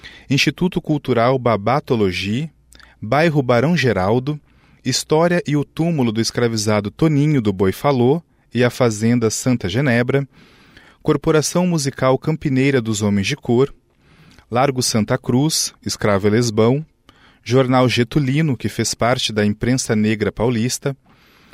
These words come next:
Igreja de São Benedito e Estátua da Mãe Preta, lavagem da escadaria da Catedral Metropolitana de Campinas, o Colégio São Benedito,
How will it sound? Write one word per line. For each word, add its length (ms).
Igreja 400
de 140
São 280
Benedito 760
e 100
Estátua 580
da 140
Mãe 160
Preta, 520
lavagem 580
da 120
escadaria 640
da 100
Catedral 540
Metropolitana 800
de 100
Campinas, 720
o 60
Colégio 440
São 320
Benedito, 720